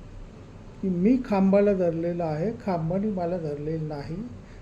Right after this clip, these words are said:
तसं तू तुझ्या संसारित लोकांना धरलेलं, त्या लोकांनी तुला धरलेलं नाही. तुला जर खरंच संन्यास घ्यायचा असेल, मन-,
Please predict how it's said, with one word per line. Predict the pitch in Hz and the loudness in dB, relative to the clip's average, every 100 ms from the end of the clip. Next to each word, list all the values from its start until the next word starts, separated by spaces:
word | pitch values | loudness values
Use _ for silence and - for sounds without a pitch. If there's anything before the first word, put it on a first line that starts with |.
| - 196 | -10 -8
तसं | 180 196 | -6 -6
तू | - 240 | -6 -4
तुझ्या | 254 254 220 247 | -2 0 2 2
संसारित | 240 208 208 214 214 214 208 | 4 2 2 4 4 2 0
लोकांना | 202 196 202 202 202 | -2 0 0 2 0
धरलेलं, | 165 160 175 175 214 | 0 -2 -2 -2 -2
त्या | 214 196 | 0 0
लोकांनी | 190 170 180 190 | 0 -2 -2 -4
तुला | 214 196 202 | -2 0 0
धरलेलं | 180 143 151 156 165 | -2 -4 -4 -4 -2
नाही. | 220 202 143 156 160 - - - - - - - - | -4 -6 -8 -6 -8 -10 -16 -18 -18 -18 -18 -12 2
तुला | 190 214 254 | 8 10 10
जर | 240 233 247 247 | 10 10 10 8
खरंच | 220 196 240 240 | 4 4 4 4
संन्यास | 220 202 202 190 | 2 2 2 2
घ्यायचा | 185 170 185 175 | 2 2 2 0
असेल, | 165 175 190 233 247 | 0 -2 0 2 2
मन-, | 214 202 185 180 | 2 2 0 -2